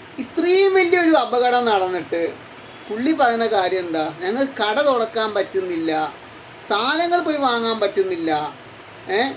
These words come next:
എന്നുള്ള കാര്യം സംസാരിക്കുക. നിങ്ങൾ ശ്ര-, ശ്രദ്ധിച്ചോ ആ വീഡിയോ? ഉം. അപ്പോ, ഏ, ഈ സംഭവം ഇങ്ങനെ വലിയ ദുരന്തം നടന്നിട്ട്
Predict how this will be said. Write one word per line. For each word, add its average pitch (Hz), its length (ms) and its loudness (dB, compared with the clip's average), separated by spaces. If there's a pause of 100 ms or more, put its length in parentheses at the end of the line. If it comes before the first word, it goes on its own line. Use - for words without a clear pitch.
(300)
എന്നുള്ള 233 340 0
കാര്യം 190 340 0
സംസാരിക്കുക. 147 480 -4
നിങ്ങൾ 226 140 -2
ശ്ര-, 233 340 -2
ശ്രദ്ധിച്ചോ 226 320 2
ആ - 20 4
വീഡിയോ? 135 280 -2 (300)
ഉം. 269 320 -2 (720)
അപ്പോ, 330 340 6 (880)
ഏ, 254 60 -2 (1200)
ഈ 320 160 2
സംഭവം 269 540 2 (140)
ഇങ്ങനെ 277 220 -2
വലിയ 262 260 2
ദുരന്തം 233 440 2
നടന്നിട്ട് 190 640 0